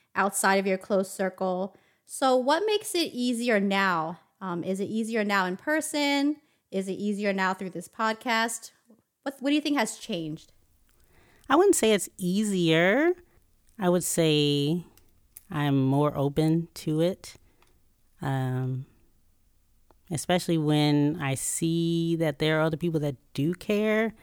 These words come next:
Speaker 2: Uh, like, for example, after we watched Just Mercy in our movie club, we talked about it, and people, some of the people were saying, you know, "Man, I wish, I wish there was a space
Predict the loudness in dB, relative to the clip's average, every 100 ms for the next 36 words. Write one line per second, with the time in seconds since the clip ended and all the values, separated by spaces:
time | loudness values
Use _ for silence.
0 | -20 -20 -20 -20 _ _ -2 0 0 0
1 | -2 -6 -14 -6 -2 0 2 0 0 -2
2 | 0 -2 0 -2 -2 -4 -6 -12 -20 -20
3 | -20 -12 2 4 4 2 0 4 4 4
4 | 2 4 4 2 -2 -2 0 0 -2 -8
5 | -20 _ -12 -10 0 0 2 2 2 4
6 | 0 0 -2 0 -2 -4 -6 -4 -2 -2
7 | -4 -8 -8 -6 -6 -6 -8 -4 -2 0
8 | -2 -4 -2 -2 0 0 0 0 -2 -2
9 | -6 _ -20 _ _ _ _ _ _ _
10 | -4 0 2 4 2 -2 -8 -12 -16 -20
11 | _ _ _ _ _ _ _ _ -12 -6
12 | -4 0 0 0 -2 -4 -2 0 0 -2
13 | -4 -6 -10